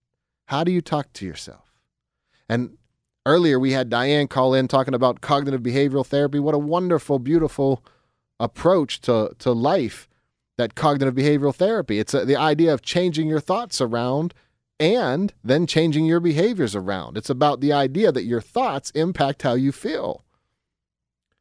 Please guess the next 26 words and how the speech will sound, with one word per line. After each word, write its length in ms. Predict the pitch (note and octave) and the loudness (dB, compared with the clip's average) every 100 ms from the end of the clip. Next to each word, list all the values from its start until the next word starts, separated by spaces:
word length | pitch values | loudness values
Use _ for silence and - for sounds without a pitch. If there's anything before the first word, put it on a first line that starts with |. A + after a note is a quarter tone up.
| _ | _
What 320 | - E3 A#3 - _ _ _ _ _ | 0 2 2 -2 _ _ _ _ _
do 100 | - | 0
you 320 | F#3 D3+ D3+ F#3+ | 0 2 -2 -4
say 320 | - G#3 A3+ | -4 -4 -4
to 80 | E3+ | -4
yourself, 500 | C3+ - D3 D3 B2 | -4 -4 -4 -2 -4
and 160 | A#2 | -4
what 220 | F#3 A#3 | -4 -4
would 160 | B2 B2 | -6 -4
those 240 | A#2+ G#2+ | -2 0
aliens 500 | B2+ G#3 F#3 A#2 G#2+ | 0 0 0 -4 -4
learn 340 | A2 F3+ G3+ B2+ | -2 -2 0 0
by 140 | G#2 | 2
watching 560 | A2+ E3 A3+ - E3 D3 | 4 2 2 -2 -2 2
you 480 | F3+ C#4 E3+ E3 G3+ _ _ _ _ _ _ - | 4 6 6 6 2 _ _ _ _ _ _ -4
talk 280 | A3+ F3+ - | -4 -4 -4
to 120 | A2+ | -4
yourself? 760 | G#2 F#2+ - G2 D2 - - _ _ _ _ _ _ _ _ _ _ | -4 -4 -4 -4 -6 -16 -20 _ _ _ _ _ _ _ _ _ _
Hey, 220 | E3 D3+ C#3 | 2 2 4
listen, 480 | C#3+ F3 - A2+ - _ _ _ - | 2 2 0 -2 -4 _ _ _ 0
you're 240 | B2+ F#3+ | 4 4
creating 640 | - - C#3 D3+ D#3 C3+ | 2 0 2 4 4 0
content 500 | A2+ C#3+ C#3+ - C3 | -2 -4 -4 -4 -6
in 200 | - B2+ | -2 0
this 180 | B2 A#2+ | 0 -2
world. 520 | A2+ B2 A#2 G#2 G2+ | 0 2 2 2 -2